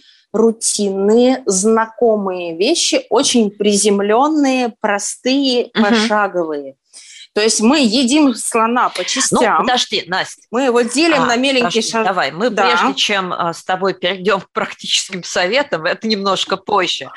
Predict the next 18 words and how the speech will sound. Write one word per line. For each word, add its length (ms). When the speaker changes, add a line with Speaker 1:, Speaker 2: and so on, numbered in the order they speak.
Speaker 2:
Давай 360
Speaker 1:
Мгм. 80
Speaker 2:
всё-таки 560
ещё 540
раз 160
Speaker 1:
Мгм. 140
Speaker 2:
чётко 600
обозначим, 1000
а, 180
очень 380
важную 480
вещь, 400
а, 140
которую 800
я 240
хотела 420
бы 140
проговорить, 880